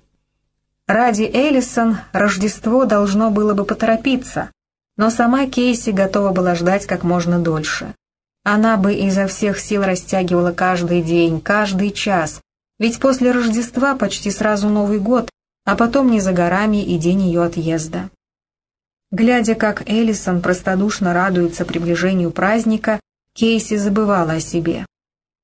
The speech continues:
Две короткие недели, оставшиеся до Рождества, она использовала всё своё свободное время,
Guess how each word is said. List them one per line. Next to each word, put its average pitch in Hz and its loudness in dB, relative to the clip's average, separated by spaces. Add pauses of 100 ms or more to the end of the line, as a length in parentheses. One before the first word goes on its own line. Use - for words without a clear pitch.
(200)
Две 233 0
короткие 262 0
недели, 220 2
оставшиеся 202 -2
до 185 0
Рождества, 180 -2 (100)
она 240 2
использовала 226 -2
всё 247 -2
своё 202 -2
свободное 170 0
время, 214 0